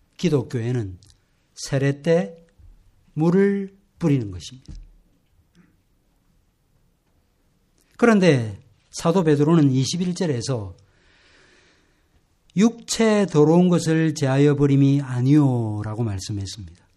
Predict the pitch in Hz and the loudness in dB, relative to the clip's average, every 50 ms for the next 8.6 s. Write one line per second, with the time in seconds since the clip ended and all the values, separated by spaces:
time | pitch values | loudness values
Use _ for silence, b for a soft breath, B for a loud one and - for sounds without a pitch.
0 | _ _ _ _ _ _ _ _ _ _ _ _ _ _ _ _ - 143 156 185 | _ _ _ _ _ _ _ _ _ _ _ _ _ _ _ _ 2 2 2 4
1 | 214 226 226 214 214 202 185 - - 185 175 165 147 165 170 175 165 131 110 110 | 4 2 2 2 2 0 -2 -2 0 0 0 0 0 0 -2 -2 -2 -2 -4 -2
2 | 139 156 139 113 107 95 92 - _ _ _ _ _ _ _ _ _ _ _ _ | 0 0 0 -2 -4 -10 -14 -18 _ _ _ _ _ _ _ _ _ _ _ _
3 | _ _ _ _ _ - 202 214 233 233 202 - - 143 - - _ - 156 127 | _ _ _ _ _ -4 0 0 0 0 0 -2 -6 -8 -10 -10 _ -4 -4 -4
4 | 107 104 95 90 87 - - 202 214 202 156 139 127 - 170 170 - - - 147 | -2 -4 -8 -10 -12 -6 -2 -2 -2 -2 -2 -4 -4 -4 -8 -8 -10 -10 -8 -8
5 | 165 - - - - 196 160 117 98 104 123 156 175 170 - - 135 131 - 226 | -8 -8 -10 -8 -6 -6 -6 -6 -6 -6 -6 -8 -8 -8 -8 -8 -6 -6 -6 -6
6 | 202 - 151 135 123 123 127 139 160 175 151 120 107 B B B B B B B | -6 -4 -4 -4 -4 -4 -4 0 0 0 0 0 -4 B B B B B B B
7 | B 202 226 220 - - - 262 254 240 233 220 202 190 180 147 147 143 147 151 | B -2 -2 -2 -2 -4 -2 0 0 0 2 0 -2 -2 -2 0 2 6 6 6
8 | 160 165 170 180 202 214 226 233 240 226 233 | 6 4 2 2 2 2 2 0 -2 -4 -8